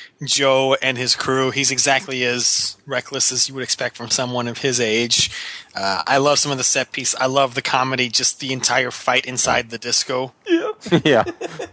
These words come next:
Speaker 1: Yeah, the movie is definitely long 'cause it clocks in at about two hours and ten minutes, but I never felt bored by it. I never felt
Speaker 2: No.
Speaker 1: the length of that movie. I suppose you could trim
Speaker 3: You
Speaker 1: maybe a
Speaker 3: could.
Speaker 1: good ten or fifteen minutes, but I was not bothered by the length.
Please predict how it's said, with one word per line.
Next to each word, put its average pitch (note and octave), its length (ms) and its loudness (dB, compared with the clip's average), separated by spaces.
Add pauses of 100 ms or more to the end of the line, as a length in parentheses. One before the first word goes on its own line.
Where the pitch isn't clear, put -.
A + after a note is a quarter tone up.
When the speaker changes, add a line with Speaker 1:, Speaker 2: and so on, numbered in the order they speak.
(800)
Speaker 1:
Yeah, G#3 240 0
the G3 100 2
movie G#3+ 220 4
is F3 100 2
definitely F3 400 2
long D#3 260 4
'cause E3 140 -2
it C3+ 80 -6
clocks - 400 -2
in C3+ 160 -2
at B2 260 -4
about A#2 300 2
two - 180 2
hours B2 220 4
and A#2+ 100 -4
ten C3+ 200 -2
minutes, C#3 280 2
but B2 260 2 (100)
I - 40 2
never G3+ 200 4
felt C3+ 420 0
bored D#3 400 2
by E3 220 4
it. F3+ 120 4
I D3 60 -2
never C#3 200 0
felt C3+ 240 2
Speaker 2:
No. - 60 0 (140)
Speaker 1:
the A2+ 120 -2
length C3 240 2
of D#3+ 60 4
that D#3+ 200 4
movie. F3+ 540 4
I C#4 80 2
suppose F#3 500 2
you E3+ 80 0
could D3+ 240 -2
trim C3+ 760 -2
Speaker 3:
You A#3+ 100 -8 (140)
Speaker 1:
maybe G2+ 200 4
a C#3 40 2
Speaker 3:
could. - 60 -2
Speaker 1:
good C3 160 -6
ten C#3 160 0
or B2 60 -4
fifteen C3+ 420 -2
minutes, C#3+ 280 2
but C3+ 300 0
I C3 140 4
was B2+ 160 -2
not B2 220 0
bothered A2+ 460 2
by G#2 500 2
the A#2+ 120 2
length. A#2+ 600 2